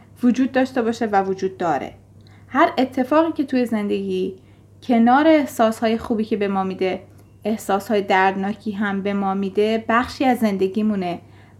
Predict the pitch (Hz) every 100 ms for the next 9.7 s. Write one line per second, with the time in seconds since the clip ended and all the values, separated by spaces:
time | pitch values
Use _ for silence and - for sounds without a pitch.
0 | 214 214 214 208 202 247 285 285 - -
1 | 233 233 - 240 226 226 254 294 311 311
2 | 320 - - - - 226 - - 220 226
3 | - 247 254 254 - - - - - -
4 | - 190 190 180 185 - 214 - 208 202
5 | 220 233 196 - 175 170 196 - 185 -
6 | 208 - 226 220 220 208 202 202 190 175
7 | 196 196 170 165 185 - 185 185 190 202
8 | 190 180 185 185 185 202 190 190 190 175
9 | 175 175 - 196 170 -